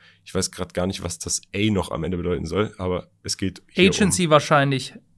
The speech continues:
Speaker 2: Also die,
Speaker 1: Ah.
Speaker 2: die Agentur dafür.
Speaker 1: Okay, also es geht um D E I. Und die U S aid Beamten wurden beurlaubt. Alle wurden beurlaubt. Als Reaktion auf die Nachricht, dass U S aid Beamte beurlaubt worden waren, postete Musk zwei Waffen-Emojis.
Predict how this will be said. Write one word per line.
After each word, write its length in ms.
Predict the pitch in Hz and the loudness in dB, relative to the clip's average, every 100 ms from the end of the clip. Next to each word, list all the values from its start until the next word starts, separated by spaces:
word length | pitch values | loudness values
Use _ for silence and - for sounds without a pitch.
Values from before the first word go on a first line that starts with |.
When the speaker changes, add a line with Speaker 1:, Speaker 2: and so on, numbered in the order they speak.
| _ | _
Speaker 2:
Also 220 | - 147 143 | -2 -2 0
die, 120 | - | 0
Speaker 1:
Ah. 100 | - | 0
Speaker 2:
die 180 | - 165 | 2 2
Agentur 680 | 151 151 139 190 180 147 | 4 2 2 4 4 4
dafür. 480 | - 139 - 143 120 - - - - - - | 2 0 0 -4 -6 -6 -2 0 -2 -4 -4
Speaker 1:
Okay, 340 | 98 - 85 - _ | -4 -2 -4 -4 _
also 200 | - 95 | -4 -4
es 80 | 87 | -2
geht 140 | 98 | -2
um 140 | 90 87 | -2 0
D 220 | 98 87 | 0 2
E 220 | 82 117 | 2 2
I. 40 | 127 - - - - | -2 -14 -18 -16 -4
Und 380 | - 135 143 - | 2 4 2 0
die 260 | 117 160 170 120 | 2 2 2 2
U 60 | 127 | 4
S 180 | 123 - | 4 4
aid 240 | 123 123 | 2 4
Beamten 460 | 107 110 - 117 95 | 4 4 2 -4 0
wurden 420 | 95 92 104 104 | 0 0 -2 0
beurlaubt. 720 | 110 127 123 82 82 - - _ _ _ - - | 0 4 4 2 -2 -8 -18 _ _ _ -12 -4
Alle 300 | 95 113 98 | -2 0 -2
wurden 260 | 90 92 | -4 -4
beurlaubt. 520 | 87 85 82 - - - - - | -4 -4 -4 -8 -16 -20 -20 -2
Als 320 | 104 107 107 | 2 2 4
Reaktion 640 | 104 101 - - 110 120 139 | 4 4 2 0 2 4 4
auf 140 | 110 | 0
die 100 | - | 2
Nachricht, 440 | 101 101 113 110 - | 2 2 0 -2 0
dass 180 | 104 | 0
U 100 | 104 | 2
S 140 | 98 - | 0 2
aid 220 | 104 107 | 0 0
Beamte 320 | - 98 101 | -2 -2 -4
beurlaubt 400 | 90 101 151 151 | -2 0 0 0
worden 240 | 95 90 92 | 0 0 0
waren, 260 | 92 - | -4 -4
postete 460 | - 113 - 104 98 | -2 -2 -2 -4 -2
Musk 420 | 92 110 - - | 0 -2 -4 -8
zwei 320 | - 101 101 | -2 0 2
Waffen-Emojis. 960 | 104 131 107 85 90 87 85 135 - - | 2 0 -2 -4 -2 -2 -2 -2 -2 -6